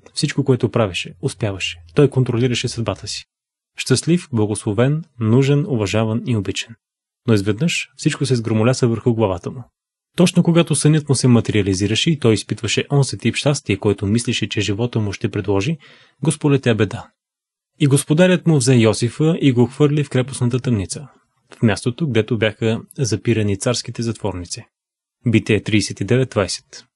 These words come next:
Иронията беше, че той беше поставен в това положение поради това, че не направи компромис. Това не беше в резултат на грях. Това стана, защото той не се отдаде на жената на господаря си и не прелюбодейства в нея.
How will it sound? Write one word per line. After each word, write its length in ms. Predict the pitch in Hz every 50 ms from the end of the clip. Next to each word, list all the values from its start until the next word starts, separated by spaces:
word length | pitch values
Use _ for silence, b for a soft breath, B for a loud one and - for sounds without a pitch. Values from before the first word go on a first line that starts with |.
| _ _ _ _ _ _ _ _ _ _
Иронията 440 | - 120 139 190 214 214 180 175 170
беше, 260 | 156 185 175 - 175
че 120 | 135 143 135
той 160 | - 170 165
беше 280 | 143 156 139 - 139
поставен 480 | - - 120 - - 139 123 120 117 113
в 100 | - -
това 280 | - 113 104 113 107 -
положение 520 | - 104 98 95 87 98 90 90 107 127
поради 380 | 127 - 127 120 117 117 110 104
това, 200 | 117 113 131 131
че 160 | - - 110
не 180 | 101 101 101
направи 480 | 98 98 95 95 - 135 143 143 143 143
компромис. 640 | - 151 143 139 - 117 95 - - - - - - _ _ _ _ _ _ _ _ _ _ _ _ _
Това 200 | - 113 107 104
не 80 | 101 98
беше 240 | 95 123 - - 120
в 80 | -
резултат 380 | 113 104 107 104 - - 101 -
на 100 | 110 113
грях. 360 | 123 127 135 - - - _ _ _ _ _ _
Това 200 | - 107 101 95
стана, 260 | - - 117 120 135
защото 440 | 123 110 104 - 120 113 - 110 104
той 200 | - 117 104 98
не 120 | 95 90
се 200 | - - - 123
отдаде 380 | 127 120 101 104 98 95 104 98
на 140 | 95 95 92
жената 380 | 92 95 92 95 98 - -
на 100 | 123 120
господаря 480 | 107 107 - - - 104 107 101 104 107
си 180 | - - 143 -
и 120 | - 170
не 160 | 160 156 151 143
прелюбодейства 640 | - 135 139 147 147 147 139 123 117 107 - - 131
в 80 | -
нея. 260 | - 107 90 87 80